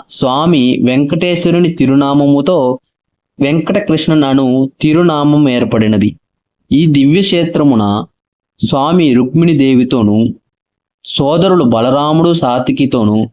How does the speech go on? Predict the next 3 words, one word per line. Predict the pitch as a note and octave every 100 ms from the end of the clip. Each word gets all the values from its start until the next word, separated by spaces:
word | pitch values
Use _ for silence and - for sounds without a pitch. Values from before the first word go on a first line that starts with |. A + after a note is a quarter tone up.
| _ _ _ _ -
కుమారుడు | D#3+ E3 F#3+ F#3+ D3 G#2+ G2+ - _ _ _
ప్రద్యుమ్నుడితోనూ, | - B2+ C#3 E3+ E3 D#3 D3+ C3+ A2 A2 A2 A2+ _ _ _ -
మనవడు | B2+ C3 D#3 F3+ C3+